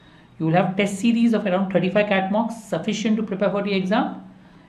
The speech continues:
You will also have individual feedback from me in regards to your strategy, how you wrote the paper. So once you write the paper, for few of the mocks, we'll give you feedback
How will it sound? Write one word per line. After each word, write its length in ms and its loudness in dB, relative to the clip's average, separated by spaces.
You 80 0
will 80 4
also 240 4
have 180 2
individual 400 4
feedback 460 0
from 180 2
me 460 4
in 180 4
regards 380 4
to 60 0
your 80 2
strategy, 760 -2
how 140 2
you 140 4
wrote 180 4
the 80 0
paper. 380 -8
So 140 -10
once 220 -2
you 80 -2
write 140 0
the 60 -2
paper, 320 -2
for 260 -4
few 180 4
of 120 2
the 80 2
mocks, 280 4
we'll 120 -2
give 160 0
you 140 2
feedback 600 2